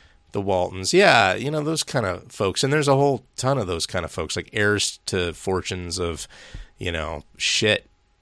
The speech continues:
like, uh, the Getty fortune or, you know, the turn of the century robber barons and all that good stuff. But, uh, anyway, so maybe I should watch, uh, Mel Brooks' Life Stinks and, uh, see if there's any, uh, poignancy to, uh,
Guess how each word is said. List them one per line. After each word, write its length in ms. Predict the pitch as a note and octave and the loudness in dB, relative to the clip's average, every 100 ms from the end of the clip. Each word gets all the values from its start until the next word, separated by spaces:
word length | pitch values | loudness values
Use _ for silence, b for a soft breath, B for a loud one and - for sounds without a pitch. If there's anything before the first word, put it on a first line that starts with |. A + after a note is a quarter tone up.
| - | -8
like, 400 | G2 E2+ D#2+ - | -6 -4 -6 -6
uh, 240 | F2 E2 | -4 -4
the 100 | E2 E2+ | -4 -4
Getty 360 | F#2 F#2+ F#2+ | -2 0 -2
fortune 500 | - E2+ D#2+ - D#2+ | -2 -4 -4 -6 -8
or, 280 | D#2+ D#2 D#2+ | -8 -10 -12
you 100 | F2+ F2 | -14 -14
know, 100 | E2+ | -12
the 80 | |
turn 200 | - A2+ | -4 -4
of 60 | F2+ | -2
the 60 | E2+ | -2
century 600 | - F2+ F2 - F2+ D#2+ | 0 -2 -4 -4 -4 -4
robber 320 | D#2+ E2 E2+ | -4 -2 -2
barons 420 | D#2+ D#2 D#2 D#2 | -4 -6 -6 -8
and 100 | - | -12
all 100 | - | -12
that 140 | - - | -14 -12
good 120 | G2+ | -8
stuff. 380 | - F#2+ - - - | -8 -8 -12 -14 -14
But, 340 | - - - | -8 -8 -8
uh, 200 | F#2 - - C#2 B B - | -10 -12 -10 -10 B B 4
anyway, 340 | D#3+ D#3+ A2+ G2 | 6 8 8 8
so 420 | - C#3 C3 B2 | 10 10 10 8
maybe 500 | - D#3 F3+ F#3+ F3 | 4 2 2 4 4
I 80 | E3 | 2
should 220 | - D3 | 0 -2
watch, 480 | B2 B2+ D3+ - G#2 | 0 0 -2 -4 -2
uh, 200 | F#2+ F2 | -2 -4
Mel 180 | F2+ E2+ | -6 -6
Brooks' 320 | F2+ E2 - | -6 -6 -6
Life 220 | F2 E2 | -4 -4
Stinks 460 | - F#2 F2+ A2 F#2+ | -4 -4 -4 -4 -4
and, 280 | F2 F2 F2+ | -6 -6 -4
uh, 320 | F2 F2+ F2+ - _ - | -2 -2 -4 -10 _ -8
see 280 | - G#2 | -6 -4
if 100 | F#2+ | -6
there's 220 | G2+ F#2+ F#2+ | -6 -6 -6
any, 360 | F2+ F2 E2+ _ _ _ _ _ _ - | -6 -8 -10 _ _ _ _ _ _ -14
uh, 240 | F#2+ E2+ E2+ | -12 -12 -14
poignancy 580 | - F#2+ G2 F2+ - F2 | -6 -4 -4 -4 -4 -4
to, 380 | E2 G2 E2+ | -4 -4 -4
uh, 100 | E2 | -2